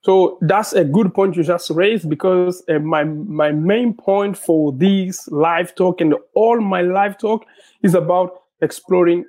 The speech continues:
mindset. Because when I was young, my mom was telling me one day that even if you move from Africa and go to Europe, but if you take your mindset, you will create another Africa on, in Europe.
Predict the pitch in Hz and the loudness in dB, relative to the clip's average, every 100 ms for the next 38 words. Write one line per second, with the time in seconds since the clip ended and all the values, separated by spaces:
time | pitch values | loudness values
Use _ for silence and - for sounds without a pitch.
0 | - 156 170 180 165 - - 135 143 147 | -8 -4 -2 -2 -4 -4 -6 -4 -8 0
1 | 160 160 147 - _ _ 147 196 202 175 | 0 0 -4 -16 _ _ -2 0 2 2
2 | 170 170 170 160 156 156 175 160 151 170 | 2 2 -2 -2 -2 -2 -4 -6 -8 -6
3 | 156 143 143 151 151 151 143 131 - _ | -4 -4 -4 -4 -2 -2 0 -2 -4 _
4 | _ _ _ - 240 214 190 - 180 202 | _ _ _ 0 4 4 2 2 2 2
5 | 190 - 165 160 175 185 160 - 139 151 | 2 -2 -2 0 -2 -2 -4 -4 -6 -2
6 | 147 170 170 160 156 165 135 117 _ _ | 0 0 0 0 0 2 -2 -6 _ _
7 | _ 156 151 185 170 180 175 214 240 - | _ -2 0 0 0 -2 0 0 0 -2
8 | 160 156 196 240 156 147 143 165 202 226 | -2 0 0 -2 -6 -10 -4 0 2 2
9 | 180 196 196 160 175 175 - 175 - 190 | 0 -2 0 0 2 2 0 -2 0 -2
10 | 185 175 165 180 151 151 160 131 117 | 0 0 0 0 2 4 2 0 -6